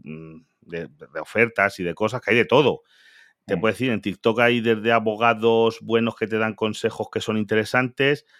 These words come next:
Speaker 1: a gente que dice muchas tonterías. Es como en todos los
Speaker 2: Sí.
Speaker 1: sitios, eso es, hay de
Speaker 2: Mm.
Speaker 1: todo, hay mucha paja y también hay grano, hay grano y paja.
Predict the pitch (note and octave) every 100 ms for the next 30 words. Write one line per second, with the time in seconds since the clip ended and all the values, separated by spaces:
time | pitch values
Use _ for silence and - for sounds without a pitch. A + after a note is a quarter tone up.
0 | - _ E2+ F2 - G#2+ A#2 G#2+ G#2+ G#2
1 | G#2+ G2+ G2 - F#2 F#2 C3 A#2 - _
2 | D#2+ E2+ G#2 G2+ G2 G#2+ G#2 G2 - A2+
3 | E2 D#2+ F2+ - F#2+ F#2+ F#2 F#2+ F#2+ F#2
4 | A2 F#2 F#2+ G2 G2+ G2+ F#2+ A#2 - A#2+
5 | B2+ C3+ C3+ - _ _ G#2+ G#2+ G2+ G2
6 | F#2+ F2+ G2+ F#2 A2 A#2+ F2+ G2+ B2 A#2
7 | G2+ - C#2+ C2+